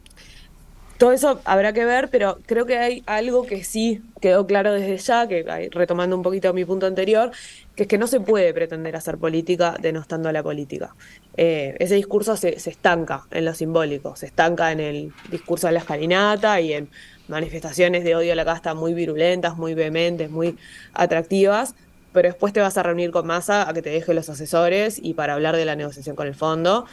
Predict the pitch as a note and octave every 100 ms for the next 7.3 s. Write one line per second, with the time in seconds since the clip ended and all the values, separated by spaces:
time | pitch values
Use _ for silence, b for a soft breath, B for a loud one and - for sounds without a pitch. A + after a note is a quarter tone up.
0 | B B - F3 D#3+ E3+ E3+ D#3+ F3 E3+
1 | D#3+ F3 E3+ E3 D3+ D3+ D3+ D#3+ D#3+ C#3
2 | C3+ D3 C#3+ D#3 D#3 E3 D#3+ D3+ D#3+ E3
3 | - D3+ D3 - D3 C#3+ C#3 C3+ D3+ D#3
4 | D#3 D3+ D#3 D#3+ D#3+ E3+ F3 B B B
5 | B B - D#3+ F3+ A3 A3+ G3+ A3 G3+
6 | G#3 G#3 A#3 A3 G#3 G3+ G3+ F#3+ F3 E3+
7 | F3+ E3+